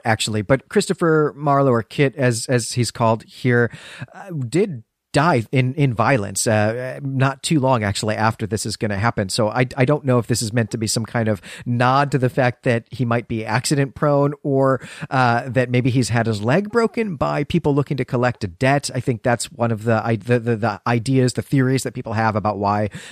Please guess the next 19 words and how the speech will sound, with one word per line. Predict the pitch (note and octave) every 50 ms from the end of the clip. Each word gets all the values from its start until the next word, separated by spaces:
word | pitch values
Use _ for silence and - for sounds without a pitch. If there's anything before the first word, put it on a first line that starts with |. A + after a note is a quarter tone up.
| C#3+ -
uh, | A2+ A2+ - -
Marlowe | B2 A2 G#2+ G#2+ G#2+ G#2+
died | F#2+ - G#2+ G2+ G#2 G#2 G2+ - - -
this | A2 G2+ - -
violent | G2+ G#2+ G2+ G2+ G2+ G#2 G2+ -
death | - B2 A#2 A2+ - - -
was | G#2+ G2+ F2
that | - G#2+ F#2
he | G2+
was | G2 G2 - G#2
murdered | G#2 G#2 G2+ G2+ F2+
over | G2+ G2 F2+ G2 F#2+ F#2+ F#2+
a | G2 G#2
gambling | F2+ - A#2+ A#2+ A#2+ A2+ B2 A#2 G#2+
debt | - A#2 G#2+ G#2+ - - G#2+
or, | G2+ G2+
or, | G2 F#2+ G#2 G2+ G2 G2+ G#2+ G#2+
or | G#2+ G2
something | - - B2 G2+ - A2 G#2 A2+